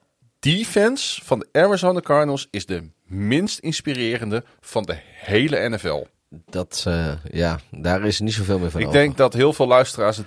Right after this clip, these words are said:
Speaker 1: dat wel met mij eens zijn. Ehm,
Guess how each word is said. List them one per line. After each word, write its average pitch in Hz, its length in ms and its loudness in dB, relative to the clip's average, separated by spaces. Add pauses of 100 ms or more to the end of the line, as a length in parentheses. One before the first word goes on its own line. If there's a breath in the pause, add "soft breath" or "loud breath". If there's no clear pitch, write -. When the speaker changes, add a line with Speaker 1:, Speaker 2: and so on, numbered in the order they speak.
(160)
Speaker 1:
dat 151 200 6
wel 120 140 4
met 110 180 -2
mij 98 140 0
eens 107 240 -4
zijn. 131 320 0 (500 loud breath)
Ehm, 92 760 2